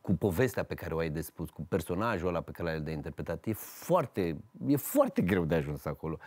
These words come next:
Ai momente pe care le atingi și zici: „Ah, ha, ha, Doamne, l-am prins pe Dumnezeu”, dar nu, îți scapă imediat după aia, știi? Și, e, când ai acest gen de căutări și pe bune îți pasă de asta,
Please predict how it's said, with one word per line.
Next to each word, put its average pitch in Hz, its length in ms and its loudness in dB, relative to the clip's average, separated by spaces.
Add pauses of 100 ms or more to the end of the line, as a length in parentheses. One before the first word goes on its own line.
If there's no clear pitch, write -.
Ai 269 140 6
momente 240 460 6
pe 139 100 2
care 135 180 2
le 131 80 4
atingi 127 260 2
și 139 100 -2
zici: 131 180 -2
„Ah, 117 340 -2
ha, 113 180 4
ha, 113 380 8 (320)
Doamne, 131 340 6
l-am 120 120 6
prins 120 140 0
pe 151 80 4
Dumnezeu”, 127 280 4
dar 196 80 0
nu, 160 280 2
îți 131 160 -2
scapă - 280 2
imediat 147 340 4
după 131 220 0
aia, 80 260 2
știi? 127 360 0 (720)
Și, - 300 -4 (120)
e, - 140 -10 (540)
când 165 200 4
ai 226 360 6
acest 160 460 4
gen 143 380 6
de 117 80 2
căutări 107 500 4
și 104 280 0 (200)
pe 151 100 4
bune 202 280 4
îți - 160 0
pasă 151 280 2
de 143 60 4
asta, 131 200 -2